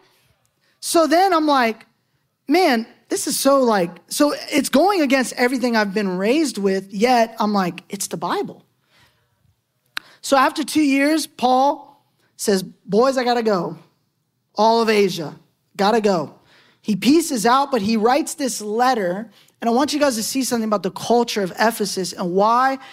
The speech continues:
he's gonna write what he's writing. Ephesus had a practice in their day when it came to children, which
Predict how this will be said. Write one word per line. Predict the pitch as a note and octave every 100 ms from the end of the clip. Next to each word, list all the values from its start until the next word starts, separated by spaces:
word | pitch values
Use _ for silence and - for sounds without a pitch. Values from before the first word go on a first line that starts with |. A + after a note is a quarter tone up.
| - - _
he's | A#3 A3+
gonna | A#3+ G3
write | G#3+ -
what | G3+
he's | G3 F3
writing. | F#3 F3+ C#3+ C3 - _ _ _ _ _ _ _ _ _ - _ _ _ _ _ _ _ _ _ _ _ _ _ _ - - -
Ephesus | C4+ E4+ F4+ - C#4 G#3+
had | B3
a | A3
practice | F#3+ - A3+ C#4 - F#3 F3 - - - _ _ _ _ _ _
in | A#3+ B3 A#3+
their | B3 A3+
day | F#3 A#3 G3 E3 B3 - _ _ _
when | G3+ A#3+
it | -
came | B3 A#3
to | G#3+
children, | - C4 B3+ E3 - - _ _ _ _ _ _ _ _ _ _ - - _ _ -
which | A#3 G#3+ -